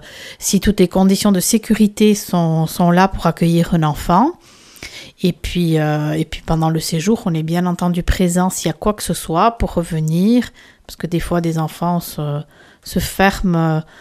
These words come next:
euh, se ferment et n'osent pas parler. Donc, euh, ben voilà, on essaye de voir qu'est-ce qui se passe pour que, parce que ces enfants, euh,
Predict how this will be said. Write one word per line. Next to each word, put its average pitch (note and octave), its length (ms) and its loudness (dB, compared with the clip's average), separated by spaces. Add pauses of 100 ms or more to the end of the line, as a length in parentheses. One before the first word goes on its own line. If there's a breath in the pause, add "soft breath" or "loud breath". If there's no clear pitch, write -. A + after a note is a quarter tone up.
(360 loud breath)
euh, E3 380 -2
se - 180 -4
ferment F3 400 0
et D#3+ 40 0
n'osent E3 220 -2
pas D#3+ 140 0
parler. F#3+ 800 4
Donc, D#3+ 300 -4
euh, D#3+ 80 -2
ben D3+ 180 -6
voilà, F3 200 -2
on F#3+ 80 0
essaye E3 300 -4
de D#3+ 100 -6
voir E3+ 200 -6
qu'est-ce - 200 -6
qui F#3 120 -10
se - 100 -10
passe F#3+ 340 0
pour - 300 -10
que, - 100 -10
parce - 200 -6
que - 100 -12
ces D#3+ 200 -8
enfants, D#3+ 520 0
euh, D3+ 40 -2